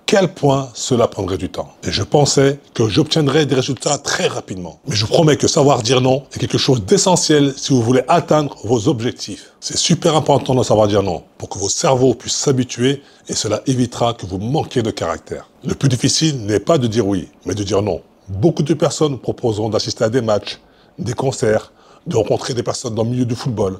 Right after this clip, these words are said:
Dire oui est quelque chose de très courant, mais dire non est extrêmement difficile. Dire non à des coéquipiers pour préserver votre énergie en vue de la séance d'entraînement du lendemain. Dire non à son entraîneur quand ses choix ne sont pas justifiés. Dire non à ses dirigeants lorsqu'ils veulent vous transférer dans un club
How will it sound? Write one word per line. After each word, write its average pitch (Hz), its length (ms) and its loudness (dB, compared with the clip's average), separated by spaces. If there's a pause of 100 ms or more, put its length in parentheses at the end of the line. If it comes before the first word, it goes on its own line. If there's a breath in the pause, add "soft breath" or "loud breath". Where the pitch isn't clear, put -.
Dire 110 220 2
oui 165 280 4
est - 40 -14
quelque - 220 -2
chose - 180 0
de 107 60 0
très - 220 0
courant, 90 380 0 (100)
mais 95 160 -2
dire 98 180 0
non 120 240 0 (160)
est - 220 -6
extrêmement 107 520 -2
difficile. - 460 -6 (140)
Dire 90 240 2
non 131 240 4
à - 100 2
des 107 100 -2
coéquipiers 117 600 -2 (180)
pour - 120 -12
préserver 117 420 2
votre 110 220 -4
énergie 117 360 0
en 101 160 2
vue 104 180 -2
de 113 120 0
la 117 120 4
séance 113 320 -2
d'entraînement 113 440 -2
du 110 100 -2
lendemain. 107 500 -2
Dire 107 240 2
non 135 240 4
à 110 100 4
son - 120 0
entraîneur 123 560 2
quand - 120 -4
ses 123 120 -2
choix 131 240 2
ne 120 80 2
sont 107 160 0
pas 127 160 0
justifiés. 113 680 -6
Dire 110 240 2
non 135 160 6
à 127 60 6
ses - 140 2
dirigeants 123 580 2
lorsqu'ils 120 320 -2
veulent 127 220 2
vous 113 100 -4
transférer - 380 -2
dans 120 120 0
un 120 60 0
club 131 300 -2